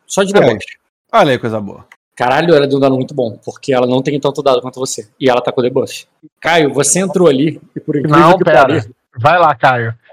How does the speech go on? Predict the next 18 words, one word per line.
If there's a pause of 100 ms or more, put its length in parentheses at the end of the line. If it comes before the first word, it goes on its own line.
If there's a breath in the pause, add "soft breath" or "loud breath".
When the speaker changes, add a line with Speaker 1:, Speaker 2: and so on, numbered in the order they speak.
(180 soft breath)
Speaker 3:
Você
tem
aí
quatro
B
do
Cisto
pra
poder
adicionar
nessa,
nesse
seu
Speaker 1:
Não,
Speaker 3:
teste,
Speaker 1:
não,
Speaker 3:
cara.
Speaker 1:
não